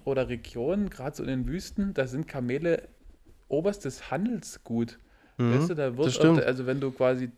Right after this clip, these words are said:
Speaker 1: viele Kamele hast, dann bist du dort ein reicher Mann. Die interessiert nie, ob du die schwarze American Express hast. Dort geht's nur darum, ob da, ob die beiden Höcker hoch genug sind.
Speaker 2: Richtig, ne?
Speaker 1: Und, ähm,
Speaker 2: Vor allem
Speaker 1: dann
Speaker 2: ist das ein übelst geiles Tauschmittel, ne?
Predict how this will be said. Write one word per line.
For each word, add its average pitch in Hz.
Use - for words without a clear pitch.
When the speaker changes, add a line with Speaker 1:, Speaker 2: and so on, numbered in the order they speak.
Speaker 1:
viele 165
Kamele 151
hast, 165
dann 135
bist 135
du 139
dort 135
ein 135
reicher 127
Mann. 151
Die 127
interessiert 131
nie, 160
ob 151
du 127
die 123
schwarze 135
American 135
Express -
hast. 202
Dort 135
geht's 135
nur 147
darum, 139
ob 127
da, 135
ob -
die 131
beiden 127
Höcker 240
hoch 135
genug 110
sind. 107
Speaker 2:
Richtig, 123
ne? 135
Speaker 1:
Und, 123
ähm, 120
Speaker 2:
Vor -
allem 127
Speaker 1:
dann 127
Speaker 2:
ist -
das 147
ein 135
übelst 139
geiles 120
Tauschmittel, 131
ne? 147